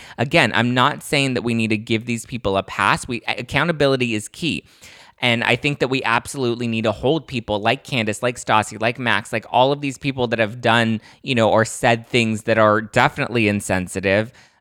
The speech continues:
um, or definitely hurtful towards other people. We absolutely need to hold them accountable, but I don't think we need to crucify them.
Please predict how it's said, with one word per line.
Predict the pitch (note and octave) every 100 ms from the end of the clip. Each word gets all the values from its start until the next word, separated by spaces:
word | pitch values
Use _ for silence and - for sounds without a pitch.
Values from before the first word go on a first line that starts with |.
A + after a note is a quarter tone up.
| -
um, | A2 F#2 D#2+ B2 - _ _ _ _ _ _ _
or | A#2+
definitely | - A#2+ - C#3 G#2+
hurtful | G#2 - B2 - - C3 G#2
towards | G#2+ G#2 G#2
other | A2 G2
people. | F#2+ - F3+ G2+ G2
We | A#2 -
absolutely | B2+ C#3 - C#3 B2 D3+ F3+ E3
need | C3 A2
to | G2+
hold | A2 G2+
them | G2+
accountable, | G2+ G2 G2 G#2
but | A#2+
I | C#3
don't | D3+
think | D3+ C#3
we |
need | A#2+
to | G#2
crucify | - - B2 - G#2+ D2+ C2+
them. | - -